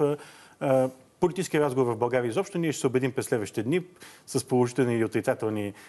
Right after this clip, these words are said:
най-вече отрицателни, предполагам, а, коментари. А, как това ще бъде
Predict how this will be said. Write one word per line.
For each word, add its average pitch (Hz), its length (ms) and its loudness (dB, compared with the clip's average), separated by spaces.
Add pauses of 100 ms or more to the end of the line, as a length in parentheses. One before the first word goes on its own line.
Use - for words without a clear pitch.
(160)
най-вече 107 360 -2
отрицателни, 98 440 -4
предполагам, 95 500 -4 (400)
а, 101 520 0
коментари. 139 680 -2
А, 143 320 0
как 170 140 -4
това 175 120 -4
ще 165 100 -4
бъде 160 220 2